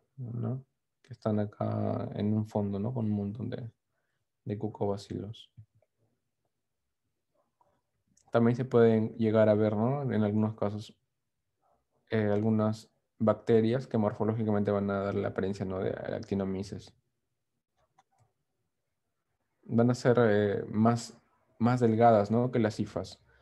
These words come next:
para no confundirlas con la, con la cándida, que es un poco más, más grueso. Acá esas, estas, estas ramificaciones, estos, esas formas van a ser más, más delgadas, ¿no?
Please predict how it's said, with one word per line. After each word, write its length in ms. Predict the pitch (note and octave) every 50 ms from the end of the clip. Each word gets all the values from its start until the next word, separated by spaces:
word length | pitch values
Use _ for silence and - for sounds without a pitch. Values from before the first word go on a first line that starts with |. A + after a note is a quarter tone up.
| _ _ _ _ _ -
para 160 | - G#2+ G#2
no 140 | G#2 G#2+ G#2
confundirlas 480 | A#2+ A2+ G#2+ - A2 G#2 G#2 G#2 G#2 G#2
con 180 | - G2 G2
la, 460 | F#2+ F#2+ F#2+ F#2 F2+ F2 F2 F#2 G#2+ - _ _ _ _ _ _ _ _ _
con 160 | - - A2
la 120 | G#2 G2+ G2+
cándida, 440 | - A2 G#2+ G#2 G2+ G2 G2 F#2+ -
que 240 | - - G2+ F#2+ G2 G#2 A#2+ C3 - -
es 220 | C#3 C3 G2+ A2
un 80 | A2+ G#2+
poco 200 | G#2 - - -
más, 480 | G2 F#2+ F#2+ G2+ G2+ - - - - _ _ _ _ _ _ _ _ _ -
más 180 | G2+ G2+ G#2
grueso. 400 | - A2 G2+ F2 - - - - A2+ - _ _ _ _ _ _ _ _ - - _ _ _ _ _ _ _ _ _ _ -
Acá 200 | G#2+ G#2 - G2+
esas, 320 | G2+ G2+ - - G2+ - -
estas, 500 | - A2+ _ - - G#2 G2+ G#2 - - _
estas 440 | - - - - G2+ G2+ - - - _ _ _ -
ramificaciones, 920 | - G#2 F#2+ F#2+ G2 G2 G2+ - G2+ G2+ - - G#2+ - - A#2+ A2 A2
estos, 360 | A2+ G#2 G#2+ - A2+ A#2 - - _ _ _ _ _ _ _ _ _ _ _ _ _ _ _ _ _ _ _ _ _ _ _ _ _ _ _ _ _ _ _ _ _ _ -
esas 260 | A#2+ A2 A#2+ A2+ -
formas 300 | - A#2+ A2+ A2+ A2+ A2
van 120 | G#2+ G#2
a 80 | G#2 G#2
ser 140 | - A#2+ A2+
más, 420 | G#2 G#2 G2+ G2+ G#2 A2+ - -
más 220 | - G#2+ A2 G#2+ G#2
delgadas, 540 | G#2+ G2+ G2+ G2+ F#2+ F2+ F#2 F#2 G2 - _ _ _ _ _ -
¿no? 280 | B2 A#2 A2 - -